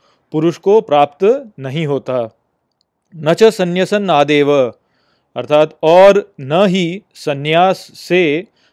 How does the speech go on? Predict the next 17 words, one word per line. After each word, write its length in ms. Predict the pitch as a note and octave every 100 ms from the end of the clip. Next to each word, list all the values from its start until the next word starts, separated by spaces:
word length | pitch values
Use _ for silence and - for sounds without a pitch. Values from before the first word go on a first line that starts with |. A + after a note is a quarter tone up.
| _
सिद्धिम 440 | - D#3+ C#3 A3
समधिगच्छति, 1120 | - D#3 E3 F3+ D#3 C#3 - - D3+ D3 B2 - _ C3
अर्थात 400 | B2 D3 D3 - - _
स्थिर 600 | _ _ - G3 G3+ F3 G#3+ _ _ _ _ _ -
बुद्धि 560 | C3+ D#3 D3 F#3+ E3 F#3 - _ _ _
की 460 | E3 F3+ F#3+ F#3+ -
सिद्धि 720 | - D#3 D#3+ C#3+ G3 E3+ G3 - _ _ _
की 140 | E3 E3
ओर 260 | E3 G#3
मनुष्य 420 | E3+ D3 D3+ G3
जाता 340 | D3 A#2 - A#2
है। 240 | B2 A#2 G#2 _ _ _ _ -
तो 600 | E3 E3+ F3+ F3+ F3 -
यहाँ 260 | C#3 D3+ F3+
पर 340 | F#3 E3 F#3+ _ _ _ _ _ _
श्री 200 | - E3
कृष्ण 400 | F3+ F3 E3+